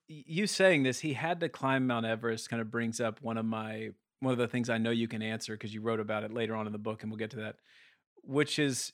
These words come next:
isn't this some massive rationalization? Like, he had to climb Everest? Isn't that some way that we just kinda, like, spiritually house our anxieties of death in the first place? And,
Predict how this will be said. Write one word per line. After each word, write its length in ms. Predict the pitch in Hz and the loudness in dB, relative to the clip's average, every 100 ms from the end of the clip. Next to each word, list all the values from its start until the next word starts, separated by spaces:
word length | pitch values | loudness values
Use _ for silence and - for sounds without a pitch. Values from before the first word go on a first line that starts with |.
| - | -2
isn't 340 | 156 170 190 - | 0 4 2 4
this 180 | 156 | 2
some 340 | - 156 143 123 | 2 2 4 4
massive 460 | 123 135 - 135 | 4 2 2 0
rationalization? 1000 | 120 127 127 139 127 117 107 117 117 160 147 | 4 4 4 2 2 2 2 0 0 -2 -4
Like, 140 | 151 | -2
he 140 | 127 | -2
had 220 | 113 120 123 | -2 -2 -2
to 80 | |
climb 320 | 123 123 123 117 | -4 -2 0 2
Everest? 460 | 117 131 135 - | 0 0 -2 -4
Isn't 180 | 139 151 | -4 0
that 160 | 160 - | 0 0
some 220 | 160 127 | 0 2
way 260 | 120 123 127 | 4 4 2
that 160 | 123 | -2
we 160 | 117 120 | -2 -2
just 340 | 120 120 117 - | 0 -4 -4 -2
kinda, 380 | 123 117 117 - _ _ _ _ _ - | 0 2 0 -4 _ _ _ _ _ 2
like, 240 | 127 131 | 4 4
spiritually 720 | 127 - 135 139 147 143 139 | -4 4 6 6 6 4 6
house 520 | 117 123 120 127 123 120 | 6 6 6 4 4 2
our 160 | 117 | 4
anxieties 840 | 120 117 113 117 120 123 123 123 123 | 4 2 0 2 2 2 2 0 -2
of 140 | 117 | -2
death 280 | 120 120 120 | 2 2 2
in 80 | 123 | -4
the 80 | 113 | -2
first 300 | 123 123 - | -2 -2 2
place? 320 | 143 147 - | 2 2 0
And, 120 | 123 | -4